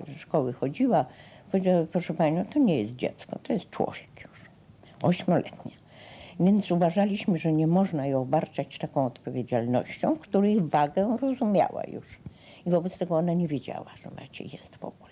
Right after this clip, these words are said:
Nie wiedziała. Natomiast młodsza, właśnie ta z trzydziestego dziewiątego roku, Jagusia, była zabierana ze mną do państwa górskich, zaprzyjaźnionej rodziny, właśnie rodziny Jana Górskiego, który nie zaskoczył jeszcze wtedy, on w czterdziestym trzecim dopiero skakał,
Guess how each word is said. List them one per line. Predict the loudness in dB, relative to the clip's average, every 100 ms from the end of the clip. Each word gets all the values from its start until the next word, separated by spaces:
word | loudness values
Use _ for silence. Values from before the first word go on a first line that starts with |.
| -20 -20 -20 -20 -10
Nie | -10
wiedziała. | -10 -18 -20 -20 -20 -20 -20 -20 -20 -20 -20 -20 -2
Natomiast | 2 2 4 4 2 2
młodsza, | 0 0 -2 -8 -2 -2 -2 -10 -10 -4
właśnie | -4 -2 -4 -4
ta | -4 -8 -6 -10 -12
z |
trzydziestego | -16 -6 -6 -4 -4
dziewiątego | -2 -4 -2 -6 -4 0
roku, | 0 -2 -6
Jagusia, | -4 -6 -6 -8 -10 -12 -20 -14
była | 0 2 2
zabierana | 2 2 2 2 0 0
ze | 0 2
mną | 2 0
do | 0
państwa | 0 -2 -4 -4 -4
górskich, | 0 -2 -2 -10 -6 -6 -6 -20 _ -20 -20 -20 -20 -2
zaprzyjaźnionej | 0 0 -2 2 4 4 4 4 4
rodziny, | 2 0 0 2 2
właśnie | 2 0 0 -2
rodziny | -2 -4 -2 0
Jana | 0 0 -2
Górskiego, | -2 -4 -2 0 0
który | 0 0 2 2
nie | 4 2
zaskoczył | 2 -2 -2 -2 -2 -8
jeszcze | -8 -6 -6
wtedy, | -4 0 0
on | 0
w |
czterdziestym | -2 -4 -2 -4 -6
trzecim | -4 -6 -4 -4
dopiero | -4 -2 -4
skakał, | -2 0 0 0